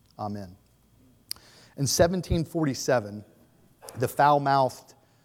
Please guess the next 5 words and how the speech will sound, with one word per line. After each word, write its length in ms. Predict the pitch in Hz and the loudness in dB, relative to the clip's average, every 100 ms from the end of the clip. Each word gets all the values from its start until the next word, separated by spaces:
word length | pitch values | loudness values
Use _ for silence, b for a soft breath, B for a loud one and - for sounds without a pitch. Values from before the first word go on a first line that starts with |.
| b 113 | b -6
blaspheming, 920 | 123 139 135 - 151 139 131 131 123 | 2 2 2 -2 -6 -4 -2 -4 -8
slave-trading, 960 | - 135 135 127 135 127 123 120 117 _ - | -2 0 0 0 -2 0 0 -2 -6 _ -6
immoral 640 | 127 123 143 147 139 127 - - | -4 2 6 6 4 0 -6 -6
John 340 | 131 135 127 | 0 0 2
Newton 400 | 127 127 110 101 | 0 -2 -4 -10